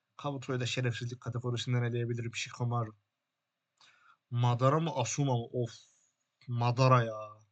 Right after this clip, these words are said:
Asuma'yı da severiz de Madara. Hani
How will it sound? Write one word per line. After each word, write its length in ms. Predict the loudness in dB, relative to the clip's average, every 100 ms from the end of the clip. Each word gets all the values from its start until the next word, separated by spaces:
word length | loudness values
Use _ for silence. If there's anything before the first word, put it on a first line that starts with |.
| _ _ _ _ _ _ _
Asuma'yı 480 | -8 -4 2 4 4
da 60 | 2
severiz 480 | 2 2 4 2 2
de 120 | -2
Madara. 680 | -4 -6 0 4 4 2 -4 _ _ _ _ _ _ _ _
Hani 440 | -4 0 0 -2